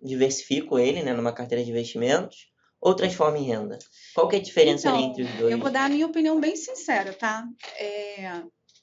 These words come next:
Speaker 2: Tem clientes que só têm essa opção, que é o caso do cliente da previdência fechada, porque às vezes a empresa lá só dá a possibilidade dele de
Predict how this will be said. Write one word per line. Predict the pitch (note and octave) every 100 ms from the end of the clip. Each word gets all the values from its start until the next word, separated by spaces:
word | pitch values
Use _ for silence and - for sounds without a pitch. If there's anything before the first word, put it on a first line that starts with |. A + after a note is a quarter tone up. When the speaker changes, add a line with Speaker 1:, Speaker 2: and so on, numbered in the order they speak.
| _ _ _ _
Speaker 2:
Tem | - G#4
clientes | F#4 F4+ -
que | E4+
só | E4+
têm | E4 E4+
essa | F4
opção, | - - G#3 F#3 -
que |
é | A3
o | G#3
caso | - G#3 A3+ A3
do |
cliente | A#3 A#3+ A#3 -
da |
previdência | A#3+ B3+ A#3+ B3+ C4
fechada, | D#4 - C4+ F3+
porque | F3+ -
às | A3+
vezes | A3 A#3+ B3+ B3+
a |
empresa | B3+ B3 A#3+ A#3+
lá | A3+
só | A#3 A#3+
dá | A#3+
a |
possibilidade | - A#3+ A#3
dele | A#3+
de | A#3